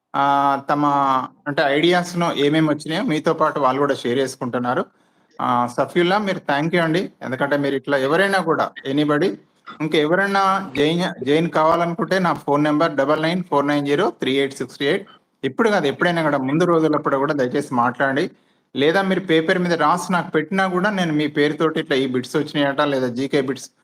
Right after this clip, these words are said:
ఎందుకంటే ఈ టైంలో ఒక్కొక్కసారి గుర్తుండవు. For example, టైంకు గుర్తుకు రావు సహజంగా. మనం overview-గా చెప్పగలుగుతామే కానీ ఒక పేపర్ మీద రాసుకుంటే కానీ కరెక్ట్గా చెప్పలేము. ఆ, అది ఎవరికైనా తెలుసు. ఆ,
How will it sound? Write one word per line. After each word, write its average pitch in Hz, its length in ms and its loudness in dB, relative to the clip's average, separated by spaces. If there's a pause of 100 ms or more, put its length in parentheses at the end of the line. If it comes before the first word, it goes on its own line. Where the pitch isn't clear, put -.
(240)
ఎందుకంటే 185 360 0
ఈ - 20 -2
టైంలో 165 320 0
ఒక్కొక్కసారి 165 380 -2
గుర్తుండవు. 160 580 0 (120)
For 127 120 0
example, 147 320 0
టైంకు 151 420 -2
గుర్తుకు 175 520 0
రావు 151 260 4
సహజంగా. 127 600 0 (500)
మనం 143 160 0
overview-గా 175 540 4
చెప్పగలుగుతామే 160 760 0
కానీ 156 200 0
ఒక 175 220 -4
పేపర్ 143 260 0
మీద 151 120 -2
రాసుకుంటే 147 600 0
కానీ 170 280 -2
కరెక్ట్గా 147 380 -2
చెప్పలేము. 139 520 -2 (500)
ఆ, 123 120 2
అది 117 120 0
ఎవరికైనా 160 400 2
తెలుసు. 156 440 -2 (480)
ఆ, 131 180 -2